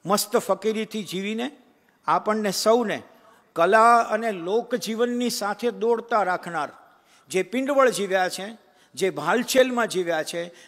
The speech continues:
જે કરમસદમાં જીવ્યા છે, જેણે અકુપાર આપ્યું છે, જેણે તત્વમસી આપ્યું છે, જેણે તિમિરપંથી આપ્યું છે, એ ધ્રુવ ભટ્ટ નામનો માણસ અમારા જેવા સાહિત્યકારોને એવું સૂચવે છે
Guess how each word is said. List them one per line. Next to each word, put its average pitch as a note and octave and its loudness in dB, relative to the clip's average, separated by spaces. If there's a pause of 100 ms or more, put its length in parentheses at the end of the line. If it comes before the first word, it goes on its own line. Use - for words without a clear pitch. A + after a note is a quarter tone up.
જે G3 2
કરમસદમાં A#3+ 2
જીવ્યા F3 -2
છે, F3 -12 (260)
જેણે A3+ 0
અકુપાર A3+ 2
આપ્યું F#3 0
છે, F3+ -10
જેણે G#3 -2
તત્વમસી A#3+ 0
આપ્યું F3+ -2
છે, F#3 -4 (360)
જેણે A3+ 2
તિમિરપંથી A#3+ -4
આપ્યું G3+ -2
છે, F#3 -8 (180)
એ A3 0
ધ્રુવ G3+ -2
ભટ્ટ - -4
નામનો C4 0
માણસ A#3 -2 (280)
અમારા A3 4
જેવા A#3 2
સાહિત્યકારોને B3 -2
એવું A#3+ 0
સૂચવે A3+ -2
છે G3 -4